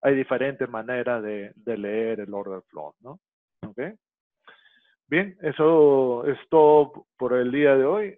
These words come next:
Eh, espero que les haya, hayan aprendido bastante el día de hoy, la diferencia de lo que es el volumen simple de precios y el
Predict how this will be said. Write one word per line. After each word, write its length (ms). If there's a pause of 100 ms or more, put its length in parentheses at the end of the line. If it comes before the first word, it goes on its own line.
Eh, 580
espero 360
que 220
les 260
haya, 640 (420)
hayan 280
aprendido 560
bastante 600
el 140
día 260
de 120
hoy, 280
la 120
diferencia 640
de 100
lo 140
que 180
es 160
el 260
volumen 540 (100)
simple 400
de 140
precios 480 (580)
y 140
el 160